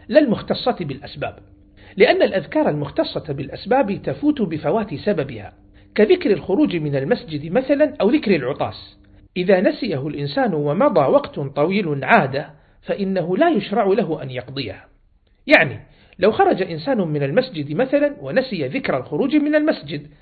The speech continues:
حتى وصل البيت، ثم تذكره، فإنه لا يقول الذكر بعد وصوله إلى البيت، لأن حالة الخروج من المسجد قد فاتت، ففات محل الذكر. كذلك الترديد مع المؤذن،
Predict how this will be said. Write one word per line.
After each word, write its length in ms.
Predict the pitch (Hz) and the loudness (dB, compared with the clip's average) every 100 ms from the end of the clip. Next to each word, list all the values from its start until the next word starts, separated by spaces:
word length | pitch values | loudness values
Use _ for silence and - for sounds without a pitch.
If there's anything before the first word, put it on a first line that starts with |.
| _ | _
حتى 280 | - 359 208 | -4 2 2
وصل 320 | 170 - 147 | 2 2 0
البيت، 380 | 139 147 107 - _ _ _ | 2 0 -2 -12 _ _ _
ثم 320 | - 339 381 370 | -2 0 2 4
تذكره، 640 | 359 330 - 123 104 - - _ _ _ _ | 4 2 0 -6 -6 -12 -20 _ _ _ _
فإنه 520 | - 190 247 240 240 | -2 -2 0 2 2
لا 140 | 254 349 | 4 4
يقول 380 | 262 - 247 165 | 4 2 0 -2
الذكر 420 | 147 - 190 160 | -4 -2 2 4
بعد 300 | 185 196 185 | 4 4 2
وصوله 680 | 165 151 277 202 156 143 147 | -2 -2 -4 -4 -4 -8 -8
إلى 140 | 139 | -8
البيت، 420 | 123 131 147 - _ _ _ _ - | -4 -4 -4 -6 _ _ _ _ -8
لأن 380 | 151 170 170 | -4 -2 0
حالة 420 | 165 - 330 240 - | -2 2 2 2 -2
الخروج 520 | 151 - 160 285 190 | -6 -4 0 2 2
من 200 | 165 151 | -2 -2
المسجد 500 | 143 131 131 131 180 | -4 -4 -6 -8 -6
قد 220 | 247 269 254 | 0 0 0
فاتت، 560 | 370 202 107 - - _ _ _ | 0 0 -6 -14 -20 _ _ _
ففات 520 | - 156 - 294 285 | -4 -2 4 4 4
محل 440 | 262 185 147 175 151 | 0 0 -2 -2 0
الذكر. 420 | 247 - - - - _ _ _ _ _ | 0 -2 -4 -8 -14 _ _ _ _ _
كذلك 420 | - 269 381 233 180 | 4 6 6 4 0
الترديد 460 | 170 170 208 240 | 0 0 0 0
مع 220 | 175 143 | 0 0
المؤذن، 500 | 127 143 - 139 120 | -2 -2 -2 -4 -8